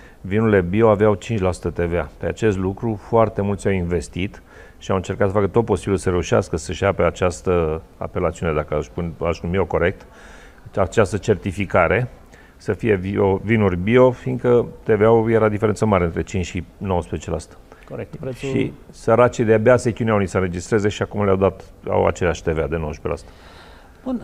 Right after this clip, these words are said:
Speaker 2: uh, revenind la acest secret, uh, și spuneați, vorbeați despre domeniile, uh, de origine controlată, de doc, uh, am văzut, uh, și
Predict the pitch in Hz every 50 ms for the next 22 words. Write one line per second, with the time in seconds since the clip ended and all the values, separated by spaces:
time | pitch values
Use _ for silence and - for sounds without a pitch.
0 | 151 165 165 156 156 156 156 156 156 151 151 151 147 - - - - - - -
1 | - - - - - - - - - - 160 165 151 156 165 170 180 175 165 143
2 | 147 143 143 139 135 135 135 131 - - 156 147 - - 139 123 135 - 156 151
3 | 143 - 147 139 131 127 123 123 117 - - 131 - - - 143 147 143 127 -
4 | 135 131 135 131 120 127 120 127 143 139 131 131 - - 135 127 123 127 120 131
5 | 139 139 139 135 131 127 123 123 127 123 123 123 120 120 127 - - - - -
6 | - - - - 160 131 123 117 113 110 107 107 104 101 87 101 120 127 131 135
7 | 147 139 139 131 - 131 131 123 127 127 127 139 143 139 120 113 107 113 113 139
8 | 143 131 - - - - 139 131 131 117 110 110 107 107 107 - - 98 - -
9 | - - - 160 160 151 147 151 180 196 185 - - 170 156 143 135 - - 180
10 | 175 156 139 143